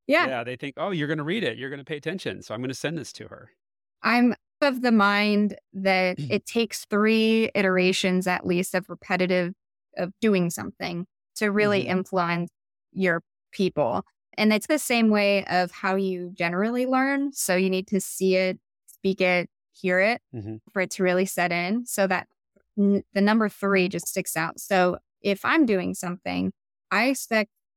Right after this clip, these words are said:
Speaker 1: to have to do it three times before it sinks into them that it's something that I value and is important.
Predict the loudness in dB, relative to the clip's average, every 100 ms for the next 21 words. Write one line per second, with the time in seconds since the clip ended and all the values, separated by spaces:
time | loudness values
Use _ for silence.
0 | _ -2 -2 -2 -4 -4 -2 0 0 0
1 | -2 -2 -2 -2 -2 -6 -12 -4 0 0
2 | -2 -10 0 0 2 0 0 0 2 2
3 | 0 -2 -6 -6 -4 -4 -4 -4 -4 -4
4 | -4 -4 -2 -4 -6 -8 -6 -4 -4 -6
5 | -8 -12